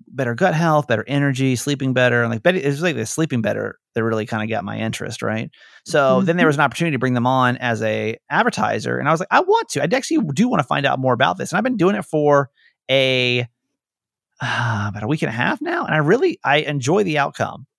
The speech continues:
Speaker 1: I really, I've really enjoyed this stuff. With, um, one scoop of delicious A G one, you're absorbing seventy-five high-quality vitamins, minerals, whole food sourced superfoods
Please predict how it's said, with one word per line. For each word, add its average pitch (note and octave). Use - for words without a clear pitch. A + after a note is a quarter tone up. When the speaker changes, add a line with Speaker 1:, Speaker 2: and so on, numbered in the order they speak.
Speaker 1:
I C3
really, D#3+
I've B2
really D#3
enjoyed B2
this A#2+
stuff. -
With, D#3
um, A#2+
one G#3+
scoop -
of C3+
delicious C3
A C#3+
G C3+
one, A2+
you're C3
absorbing C3+
seventy-five F3
high-quality C#3+
vitamins, A#2
minerals, A2+
whole A3
food G3
sourced D#3
superfoods A2